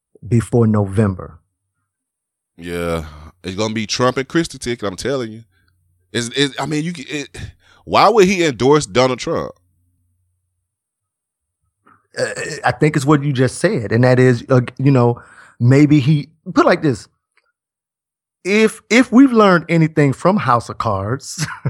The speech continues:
Speaker 1: <laughs> that is, Christie didn't, then he did not endorse Donald Trump, Trump for nothing. He was promised something.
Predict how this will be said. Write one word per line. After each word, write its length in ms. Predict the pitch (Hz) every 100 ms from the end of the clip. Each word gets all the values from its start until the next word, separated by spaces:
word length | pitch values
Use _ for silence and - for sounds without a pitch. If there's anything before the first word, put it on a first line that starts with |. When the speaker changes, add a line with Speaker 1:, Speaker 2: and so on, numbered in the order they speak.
| - - 135
Speaker 1:
<laughs> 520 | _ - - - -
that 360 | 131 170 190 180
is, 420 | 196 147 135 - - - _ _ _
Christie 560 | - - 214 254 - 180
didn't, 480 | 170 151 151 135 127
then 440 | 151 143 135 131 _ -
he 180 | 196
did 200 | 165 175
not 420 | 160 151 165 160 147
endorse 640 | 135 113 131 131 120 -
Donald 400 | 101 127 123 110
Trump, 460 | - 123 117 _ -
Trump 280 | - 117 -
for 80 |
nothing. 420 | 107 110 104 101 95
He 160 | 156
was 180 | 135 110
promised 640 | - - 139 117 92 - _
something. 580 | - 131 101 90 90